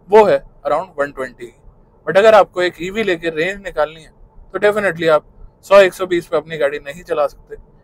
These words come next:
Even with petrol cars या diesel cars, सौ एक सौ बीस की speed पे सिर्फ बड़े इंजन्स ही आपको mileage दे सकते हैं, आईसी कार्स में भी। और ईवीएस में तो आपको ध्यान देना ही पड़ेगा कि आप light फुट driving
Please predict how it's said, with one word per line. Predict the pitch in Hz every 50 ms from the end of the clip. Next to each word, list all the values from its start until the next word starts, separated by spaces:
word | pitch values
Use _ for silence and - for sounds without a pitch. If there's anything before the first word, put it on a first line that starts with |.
| _ _ -
Even | 214 226 226 233 226 220
with | 214 202 -
petrol | - 175 147 - 170 185 190 190
cars | 180 180 165 165 160 - - _ 165
या | 165 180 202
diesel | 220 190 170 160 160 156 151
cars, | - 143 131 135 - _ _ _ _ - - - _ _
सौ | - 214 220
एक | 226 220 214
सौ | - 208 196
बीस | 190 190 175 -
की | - 196 185
speed | - - 170 160 160 -
पे | - - - _ _ _ _ _ _ _ _ -
सिर्फ | 214 202 185 - - _ _ _ _ _ - -
बड़े | - 156 156 175 180 185
इंजन्स | 165 165 175 175 170 165 -
ही | 196 214
आपको | 185 165 - - 175
mileage | 165 151 147 151 156 156
दे | 139 143 139
सकते | 147 143 - _ _ _
हैं, | _ _ - - - - - - -
आईसी | 147 165 165 - 196 190
कार्स | 175 170 160 151 143 147
में | 143 135 127 123
भी। | 131 - - - - - _ _ _ _ - - -
और | 143 139 131 - _ -
ईवीएस | 196 208 208 226 226 196
में | 202 185 170
तो | 170 165
आपको | 147 135 - 165
ध्यान | 160 151 147 147 151
देना | 143 143 151 170
ही | 175
पड़ेगा | 165 156 135 139 135 135 _ - - _ _ _ _ -
कि | 156
आप | 151 143 151
light | 147 156 165 170 -
फुट | - 190 180
driving | 160 135 135 131 131 143 160